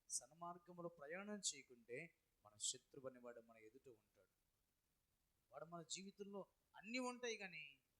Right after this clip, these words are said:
సమాధానం లేకుండా చేస్తాడు, నెమ్మది లేకుండా చేస్తాడు. అందుకే మన శత్రువు అనేవాడు మన ఎదురు నుంచి పారిపోవాలంటే మనం యెహోవాను ఎరిగి దానియేలులాగా సన్మార్గంలో ప్రయాణం చేస్తూ మన క్రియల వల్ల దేవుని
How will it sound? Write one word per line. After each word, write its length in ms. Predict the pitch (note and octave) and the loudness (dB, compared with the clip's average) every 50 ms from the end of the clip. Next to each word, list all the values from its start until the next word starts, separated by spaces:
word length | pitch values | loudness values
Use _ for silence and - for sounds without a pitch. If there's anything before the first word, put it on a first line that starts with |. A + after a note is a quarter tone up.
| _ _ _ _ _ _ _ _ - | _ _ _ _ _ _ _ _ -6
సమాధానం 680 | - - C#3 D3+ D#3+ E3+ E3+ E3+ E3 E3 D#3+ D#3+ D#3 D3+ | -6 -6 -4 -2 0 0 0 0 -4 -6 -6 -8 -10 -12
లేకుండా 300 | D3 C#3 - - C3+ B2+ | -14 -14 -14 -18 -20 -18
చేస్తాడు, 720 | A#2+ - A#2+ A2+ - - - - - _ _ _ _ _ | -16 -14 -14 -14 -16 -16 -20 -20 -20 _ _ _ _ _
నెమ్మది 300 | C3 D3 F3+ G3 G3 F#3+ | -16 -6 -4 -4 -4 0
లేకుండా 400 | F#3 F#3+ F#3 - - F3+ F3 E3 - D#3 D3 | 0 0 0 0 -6 -8 -8 -8 -8 -8 -8
చేస్తాడు. 340 | C#3 - - - - - _ _ _ _ _ _ _ _ _ _ _ _ - | -10 -10 -14 -16 -20 -20 _ _ _ _ _ _ _ _ _ _ _ _ -20
అందుకే 460 | C3 C3 C#3 - C3 B2 A#2 G#2+ - - - _ _ _ _ | -8 -8 -6 0 2 2 2 2 0 -6 -18 _ _ _ _
మన 120 | A2+ A2+ A2+ | -14 0 6
శత్రువు 540 | - - - C3+ - _ _ D#3 C3 B2 C3+ | 6 6 6 6 -2 _ _ -6 -2 -2 -2
అనేవాడు 360 | C3 B2+ B2 B2+ B2 B2 A#2+ | -2 -2 -2 0 0 0 -2
మన 180 | A#2+ A#2+ A#2+ | -4 -4 -4
ఎదురు 300 | A#2 A#2 A#2 A#2 C3+ C#3+ | -2 -2 -4 -4 -6 -10
నుంచి 260 | D3 D3 - - D3+ - - - | -10 4 6 6 6 6 -2 -4
పారిపోవాలంటే 1040 | C3 C#3+ E3 F#3 G3 - E3 C#3+ B2+ B2+ B2+ A#2+ A2+ G#2+ - _ - F#3 G#3+ - - _ _ _ _ _ - | -2 -2 0 -2 -2 -2 -2 -2 -2 -2 -4 -6 -8 -12 -8 _ -2 -2 -2 -4 -10 _ _ _ _ _ -20
మనం 140 | G#2+ A2+ A2 - - | -20 -20 -20 -20 -20
యెహోవాను 500 | A2+ - - C3+ C3 C3 C3+ C3 C3+ C3+ | -20 -16 -8 -6 -4 -2 -2 -2 -4 -4
ఎరిగి 600 | B2+ B2+ C3+ C#3 F3+ G3+ G3+ G3 D#3 B2 G#2+ G2+ - _ _ _ _ _ _ _ - | -4 -4 0 2 2 2 2 -2 -6 -10 -14 -16 -20 _ _ _ _ _ _ _ -16
దానియేలులాగా 760 | A2 A2+ B2 C#3 D#3 D#3 D#3 D#3 D3+ D3 C#3+ C#3 C3 C3 C3 | -10 -10 -8 -6 -4 -2 -2 -2 -2 0 0 -2 -2 0 2
సన్మార్గంలో 800 | C3 - C#3 A#2+ B2+ C#3 D3 D3 C#3+ - - C#3 C3+ C3 C3 B2 | 2 2 2 0 -6 -8 -6 -6 -6 -6 -10 -12 -8 -6 -6 -6
ప్రయాణం 500 | - B2 A#2+ B2+ C#3+ D#3+ D#3+ D#3+ D3 C#3 - C3+ | -6 -6 -6 -2 -2 -2 -2 -4 -8 -8 -8 -6
చేస్తూ 300 | B2 - - - A2+ G#2+ - _ _ _ _ _ _ - | -4 -6 -6 -6 -10 -16 -18 _ _ _ _ _ _ -16
మన 120 | A#2 A2+ | -16 -16
క్రియల 440 | - _ _ - B2 C3+ D3 C#3 C#3+ | -18 _ _ -12 -4 -2 0 0 2
వల్ల 240 | B2 C3 C3 B2+ B2 | 0 0 -2 -2 -4
దేవుని 420 | - B2+ C#3 C#3 D3+ D3 C#3+ | 0 0 0 0 0 -6 -8